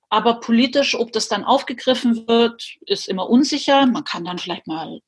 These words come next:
die Unterschriftenlisten übergeben an irgendwelche Politikerinnen und Politiker. Wenn man die Petition aber direkt beim Bundestag stellt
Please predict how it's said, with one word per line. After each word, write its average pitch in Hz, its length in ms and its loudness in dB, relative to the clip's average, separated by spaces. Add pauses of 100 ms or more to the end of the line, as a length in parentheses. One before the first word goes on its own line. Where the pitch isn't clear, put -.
(440)
die 202 60 -6
Unterschriftenlisten 214 920 0
übergeben 175 720 -4
an 175 180 -6
irgendwelche 185 400 -6
Politikerinnen 202 800 -4
und 160 140 -12
Politiker. 208 640 -8 (680)
Wenn 262 120 4
man 277 160 6
die 247 180 0
Petition 233 560 -2
aber 220 160 -4
direkt 226 300 -4
beim 196 140 -4
Bundestag 262 680 -4
stellt 220 540 0